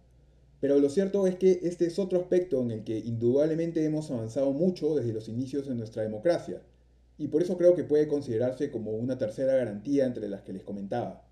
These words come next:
Consideremos pues todas estas características y candados que tiene nuestro sistema para asegurar elecciones limpias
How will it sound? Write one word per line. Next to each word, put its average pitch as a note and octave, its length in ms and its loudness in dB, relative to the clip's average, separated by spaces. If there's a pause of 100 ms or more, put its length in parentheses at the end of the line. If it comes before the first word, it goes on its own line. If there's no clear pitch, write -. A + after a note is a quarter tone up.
(280)
Consideremos D3+ 580 4
pues F#3 300 2
todas F3+ 280 6
estas F3 200 -6
características C#3 880 -2
y B2+ 60 -6
candados D3 540 0
que A2 100 -8
tiene C3 300 -2
nuestro A#2 320 -8
sistema C#3+ 580 -2
para G#2 240 -2
asegurar A2+ 380 -2
elecciones A#2 460 -4
limpias B2+ 560 -6